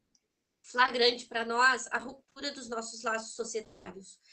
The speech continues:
Eu acho, enfim, eu agora tô falando aqui com a, <laughs> com quem entende muito mais do que eu, né? Eu tô falando até besteira. Mas, enfim, essa ruptura desses laços societários, ele tem,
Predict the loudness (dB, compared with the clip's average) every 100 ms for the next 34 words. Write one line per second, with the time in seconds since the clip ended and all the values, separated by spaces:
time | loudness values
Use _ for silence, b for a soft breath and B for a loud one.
0 | B B -6 -2 -2 -4 -6 -10 -8 -6
1 | -4 -4 -2 -2 0 0 0 0 -2 -4
2 | -2 2 2 -2 _ -12 -2 4 6 4
3 | 2 0 0 -6 -8 0 2 2 -6 -20
4 | -20 -20 -14 0 2 2 0 2 4 4
5 | 0 2 2 0 4 6 6 2 -4 -2
6 | 0 -2 0 8 10 10 6 4 4 6
7 | 6 4 -4 _ _ B B B _ -2
8 | 2 2 2 0 -2 _ 4 6 6 2
9 | -6 -10 -2 0 0 -2 -10 -8 -8 -4
10 | 2 4 2 0 -4 -4 2 2 2 -6
11 | -10 -12